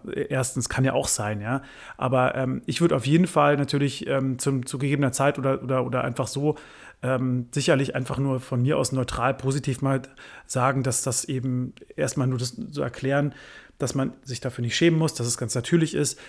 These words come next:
dass das, das natürlich, äh, oder, oder noch mal ganz, ganz anders eigentlich, es ist ja schon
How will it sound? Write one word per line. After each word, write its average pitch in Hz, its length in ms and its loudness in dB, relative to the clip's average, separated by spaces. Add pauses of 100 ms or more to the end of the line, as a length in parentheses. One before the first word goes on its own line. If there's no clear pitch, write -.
dass - 160 -4
das, 123 220 -4
das - 240 -6 (960)
natürlich, 139 600 -4
äh, 135 120 -2 (200)
oder, 135 280 -2
oder 131 160 -2
noch 135 100 -2
mal 135 160 -2
ganz, 135 380 -4 (240)
ganz 131 180 -4
anders 165 380 6
eigentlich, 139 480 0
es - 160 -2
ist 120 100 0
ja 139 80 2
schon 127 360 2